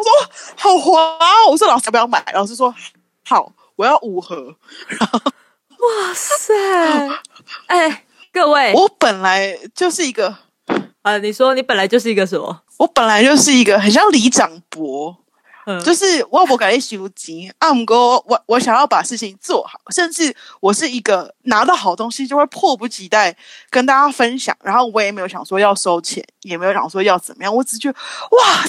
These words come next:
Speaker 1: 这东西怎么那么好用？我一定要就是跟全世界说。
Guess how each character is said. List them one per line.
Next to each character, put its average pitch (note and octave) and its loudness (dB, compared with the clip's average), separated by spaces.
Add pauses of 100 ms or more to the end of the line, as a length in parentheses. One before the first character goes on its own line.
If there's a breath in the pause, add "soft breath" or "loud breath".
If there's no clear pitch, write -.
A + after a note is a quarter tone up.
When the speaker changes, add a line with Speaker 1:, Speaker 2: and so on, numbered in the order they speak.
Speaker 1:
这 B4 4
东 A#4 -6
西 A#4 -8
怎 D4 -4
么 C#4 0
那 A#4 -6
么 A#4+ 2
好 A#3+ 0
用？ C4 0 (400 loud breath)
我 - -6
一 D4 -6
定 A4 -4
要 G4+ 4
就 F4 -4
是 E4+ -6 (380)
跟 D#4+ 0
全 C#4 -6
世 A#3+ -10
界 A3+ 0
说。 D3+ -12